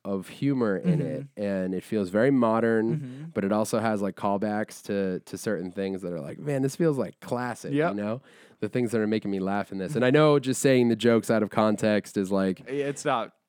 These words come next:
Speaker 1: it,
Speaker 2: as funny
Speaker 1: it does
Speaker 2: or funny
Speaker 1: not
Speaker 2: at
Speaker 1: do
Speaker 2: all.
Speaker 1: it justice, but
Speaker 2: Mm-hmm.
Speaker 1: it's, like, it's, it's great. It's really
Speaker 2: Mm-hmm.
Speaker 1: funny. The kids sat through the whole thing, and they really enjoyed it.
Speaker 2: And that's the thing. It's like the kids, the, the humor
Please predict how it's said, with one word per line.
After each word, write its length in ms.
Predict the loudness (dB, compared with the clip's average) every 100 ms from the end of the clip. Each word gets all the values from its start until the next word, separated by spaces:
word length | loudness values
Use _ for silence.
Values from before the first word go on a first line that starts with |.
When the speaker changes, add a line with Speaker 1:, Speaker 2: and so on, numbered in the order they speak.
| _
Speaker 1:
it, 180 | -2 -2
Speaker 2:
as 80 | -4 -14
funny 280 | -8 -2
Speaker 1:
it 80 | 2
does 140 | 4 4
Speaker 2:
or 40 |
funny 80 | 4
Speaker 1:
not 200 | 4 4
Speaker 2:
at 60 | 4
Speaker 1:
do 140 | 6
Speaker 2:
all. 60 | 6
Speaker 1:
it 60 | 4
justice, 460 | 4 4 2 0
but 220 | 2 0
Speaker 2:
Mm-hmm. 80 | 2
Speaker 1:
it's, 180 | 0 0
like, 360 | 0 0 -2 -8 _ _ _ _
it's, 300 | -2 -2 -4 -4
it's 140 | -4 -4
great. 380 | 0 2 2 0
It's 160 | 0 4
really 180 | 4
Speaker 2:
Mm-hmm. 80 | 4
Speaker 1:
funny. 320 | 4 4 4
The 140 | 0 -4
kids 260 | -4 -2
sat 220 | -2 -2 -2
through 160 | -2
the 80 | 2
whole 140 | 0 0
thing, 520 | -2 -2 -2 -4 -6
and 160 | -6 0
they 80 | 4
really 260 | 4 4
enjoyed 380 | 2 2 2 2
it. 180 | 2 0
Speaker 2:
And 120 | -2 -4
that's 180 | -4 -4
the 100 | -4
thing. 240 | -4 -6
It's 180 | -6 -4
like 280 | -4 -4 -8
the 60 |
kids, 640 | -6 -4 -2 -4 -12 -18 _ _ _ _ _ _ -4
the, 320 | 0 0 -2
the 100 | -6
humor 520 | -6 -6 -4 -4 -6